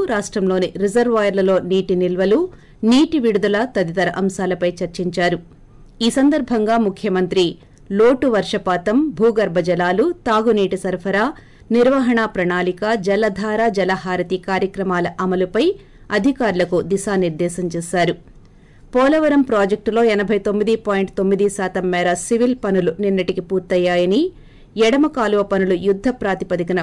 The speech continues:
పూర్తి అవుతున్నాయని అధికారులు ముఖ్యమంత్రికి తెలిపారు. డ్యామ్ సైట్ వద్ద రోడ్లు లాంటి మౌలిక వసతుల పనులు కూడా త్వరితగతిన పూర్తి చేయాలని,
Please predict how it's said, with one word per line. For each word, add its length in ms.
పూర్తి 360
అవుతున్నాయని 720
అధికారులు 580
ముఖ్యమంత్రికి 600
తెలిపారు. 460
డ్యామ్ 340
సైట్ 360
వద్ద 240
రోడ్లు 400
లాంటి 380
మౌలిక 440
వసతుల 380
పనులు 340
కూడా 320
త్వరితగతిన 600
పూర్తి 340
చేయాలని, 540